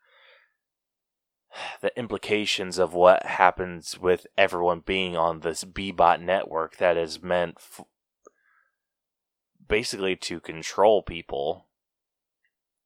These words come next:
and seeing everyone, like, get off that and seeing, like, how it affects certain people, like S-, Savannah trying to be some sort of influencer with,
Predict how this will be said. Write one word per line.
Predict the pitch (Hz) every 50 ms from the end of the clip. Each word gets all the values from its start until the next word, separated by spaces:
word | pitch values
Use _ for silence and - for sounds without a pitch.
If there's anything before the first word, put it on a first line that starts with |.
| _ _ _ _ _ _ _ -
and | 113 101 92
seeing | - - 101 95 92 92 90
everyone, | 90 90 90 90 90 87 85
like, | 85 82 78 _
get | - 101 92 87
off | 85 87 90 87 - -
that | - 82 80 87 87
and | 87 -
seeing, | - - 92 90 87
like, | 87 82 80 -
how | - - 95 90 87 - -
it | 107 104 85 82
affects | 82 - - - - - 107 101 92 85 - - - - 78 -
certain | - - 95 90 80 85 82
people, | - - 101 98 - - 78 73 76 76 - _ _ - - - - - - - - -
like | - 98 92 90 85 82 80 80 - - _ _ _ _ _ _ _ _ _ _ _ _ _ _ _ -
S-, | 127 - - _ _ -
Savannah | - - - 127 110 95 101 98 98 101 98 92 90 87 -
trying | - - 98 95 95 92 87
to | - 87
be | 78 95 90 87 85
some | - - - 98 90
sort | - - 101 92 85
of | 80 82 - -
influencer | 113 110 110 104 - - 107 95 90 87 85 - - - 92 87 85 85
with, | 80 82 80 80 _ _